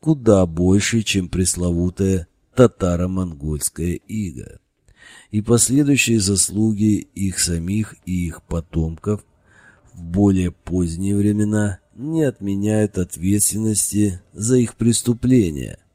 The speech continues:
которые привели к событиям, вошедшим в историю как восстание Ивана Болотникова.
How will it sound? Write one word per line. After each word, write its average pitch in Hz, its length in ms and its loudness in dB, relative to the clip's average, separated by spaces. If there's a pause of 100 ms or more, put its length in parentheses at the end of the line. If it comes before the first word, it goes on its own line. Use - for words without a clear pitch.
(120)
которые 98 520 4
привели 87 460 -2
к 82 80 -10
событиям, 95 760 -2 (360)
вошедшим 104 720 2
в 90 80 -2
историю 104 560 4
как 92 380 -4 (180)
восстание 107 1040 2
Ивана 101 480 2
Болотникова. 90 1000 -2